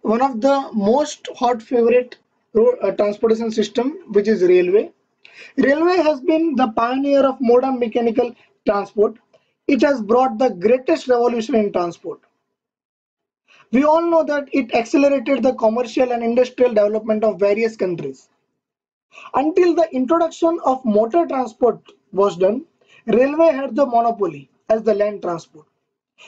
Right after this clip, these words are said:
In India, it is the principal means of transport.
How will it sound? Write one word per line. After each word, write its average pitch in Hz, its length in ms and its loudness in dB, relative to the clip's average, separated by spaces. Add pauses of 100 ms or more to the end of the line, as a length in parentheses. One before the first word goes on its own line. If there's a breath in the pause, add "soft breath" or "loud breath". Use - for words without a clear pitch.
(120)
In 247 120 2
India, 285 400 2 (320)
it 214 120 2
is 262 160 0
the 262 160 2
principal 330 640 0
means 302 320 -4
of 269 180 -4
transport. 185 500 -6